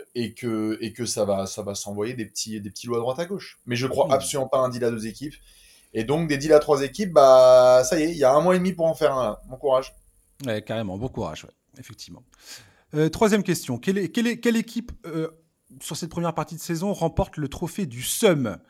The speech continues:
Speaker 2: Alors, j'ai mis quatre équipes, hein, c'est pas contractuel, tu peux m'en mettre d'autres si tu penses que d'autres méritent ce trophée.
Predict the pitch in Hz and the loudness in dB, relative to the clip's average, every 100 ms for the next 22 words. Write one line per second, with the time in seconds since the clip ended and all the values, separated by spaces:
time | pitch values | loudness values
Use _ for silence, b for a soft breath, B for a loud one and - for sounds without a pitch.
0 | b b b b 117 135 147 196 208 220 | b b b b -10 -4 0 2 2 0
1 | 202 196 - 165 139 139 165 165 165 160 | 0 -4 -6 -4 -2 -2 -4 -2 -4 -4
2 | 160 175 170 156 151 147 147 143 - 135 | -4 -4 -4 -4 -2 0 0 -2 -6 -2
3 | 156 165 135 117 - - 120 - 185 - | -2 -2 -6 -12 -14 -16 -4 0 0 -2
4 | - 127 110 139 151 - 113 117 123 113 | -6 -10 -8 -8 -8 -8 -8 -8 -12 -14
5 | - 131 190 | -12 -8 -8